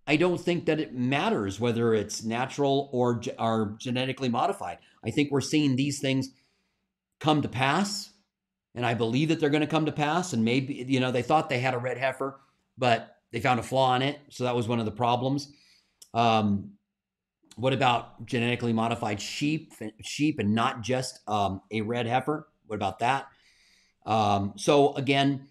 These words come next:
we are not under the law, and neither are the Jews, and no one can make themselves right by sacrifices. That's what it meant in Hebrews ten when it said, "If we sin willfully,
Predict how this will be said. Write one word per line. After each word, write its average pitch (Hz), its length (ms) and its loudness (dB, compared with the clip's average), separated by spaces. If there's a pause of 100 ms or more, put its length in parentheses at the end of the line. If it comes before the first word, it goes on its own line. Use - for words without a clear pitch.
(200)
we 147 200 6
are 139 100 6
not 135 320 2
under 139 240 2
the 131 100 2
law, 131 500 0 (360)
and 113 140 2
neither 131 340 2
are 117 140 -2
the 113 120 -2
Jews, 127 460 0
and 123 180 2
no 151 120 4
one 233 200 4
can 156 240 -2
make 147 220 0
themselves 123 460 -4
right 127 300 0
by 110 100 -6
sacrifices. - 840 -8 (1120)
That's 151 240 -2
what 208 140 6
it 131 80 -2
meant 143 340 2
in 117 120 0
Hebrews 120 420 -2
ten 160 320 0
when 117 100 0
it 110 140 -8
said, 117 380 0 (920)
"If 175 240 2
we 190 160 2
sin 170 340 0
willfully, 139 560 0